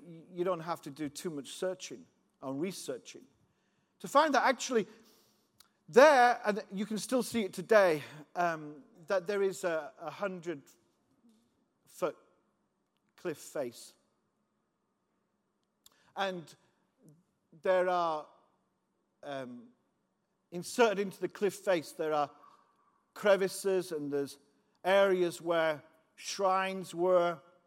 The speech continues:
and people would come and they'd put their little statue here.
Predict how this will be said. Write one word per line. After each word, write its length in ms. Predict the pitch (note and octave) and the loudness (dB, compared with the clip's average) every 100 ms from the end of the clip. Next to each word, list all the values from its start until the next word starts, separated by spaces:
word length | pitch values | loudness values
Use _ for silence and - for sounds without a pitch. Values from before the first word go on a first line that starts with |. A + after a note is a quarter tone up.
| _ _ _ _ - | _ _ _ _ -6
and 220 | E3+ D#3 | -6 -2
people 260 | A3+ G3 G3 | -4 -2 -4
would 140 | F#3+ - _ _ _ | -4 -6 _ _ _
come 260 | - F#3+ F#3 | 0 2 2
and 100 | E3+ | -2
they'd 160 | D#3+ - | -8 -6
put 200 | G3+ F#3 | -4 0
their 160 | F3+ | 0
little 160 | F3+ - | 0 -6
statue 640 | - - E3 - - E3+ | -8 -2 -4 -4 -4 -4
here. 360 | E3 F3 F3+ | -4 -4 -2